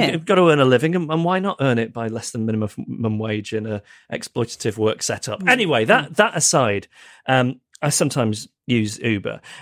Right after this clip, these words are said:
Speaker 2: and you know, at the end of a ride, you have to give the driver a star rating.
Speaker 1: Yes, yeah.
Speaker 2: Now, I've talked to friends of mine, and I've been horrified to find out that they don't just automatically give five stars.
Speaker 1: Oh, okay. And their reasonings being what?
Speaker 2: You know, they, they will evaluate it.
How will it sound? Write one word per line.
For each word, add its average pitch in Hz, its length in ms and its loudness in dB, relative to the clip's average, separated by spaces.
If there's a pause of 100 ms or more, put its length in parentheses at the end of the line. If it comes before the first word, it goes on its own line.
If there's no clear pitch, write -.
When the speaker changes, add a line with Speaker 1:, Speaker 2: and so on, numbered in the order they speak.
Speaker 2:
and 180 120 -2
you 196 60 4
know, 202 120 6
at 180 60 0
the 160 100 4
end 139 80 2
of 123 80 -2
a 127 60 -2
ride, 123 280 4
you 127 120 0
have 127 160 -2
to - 80 -10
give 113 180 -2
the 120 80 -6
driver 127 300 4
a - 20 -8
star 127 300 2
rating. 104 460 -8
Speaker 1:
Yes, 175 420 -2
yeah. 135 140 -8 (200)
Speaker 2:
Now, 196 160 2
I've 254 160 4
talked - 200 -4
to - 40 -10
friends 175 300 0
of 131 80 -2
mine, 104 360 -6 (240)
and 175 200 0
I've 170 200 0
been 175 140 4
horrified 147 720 0
to - 80 -12
find 127 280 0
out 156 360 0
that 135 260 2 (580)
they 143 140 4
don't 143 220 2
just - 180 -4
automatically 127 540 -2
give 113 180 0
five 113 300 -2
stars. 123 560 -2 (100)
Speaker 1:
Oh, 226 280 4
okay. 185 220 -4
And 165 140 -6
their 185 140 0
reasonings 190 560 0
being 180 340 -2
what? 160 100 -2
Speaker 2:
You 415 60 -2
know, 175 140 0
they, 226 180 2
they 220 180 4
will 226 200 4
evaluate 240 640 0
it. 98 180 -8